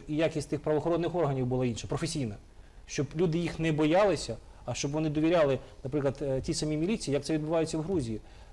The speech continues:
М, е, в Грузії, е, грузинські поліцейські — це ті, які допомагають, е, простим громадянам у їхніх проблемах. Я сам був, коли в Грузії,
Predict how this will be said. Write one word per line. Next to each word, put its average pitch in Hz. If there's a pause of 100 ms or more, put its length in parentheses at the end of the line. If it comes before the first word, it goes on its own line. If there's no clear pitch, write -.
(380)
М, 135
е, 131
в 120
Грузії, 160 (100)
е, 139 (260)
грузинські 156
поліцейські — 165
це 147
ті, 196
які 175
допомагають, 170 (160)
е, 135 (280)
простим 160 (340)
громадянам 165
у 156
їхніх 165
проблемах. 151
Я 143
сам 160
був, 139 (320)
коли 143
в 143
Грузії, 185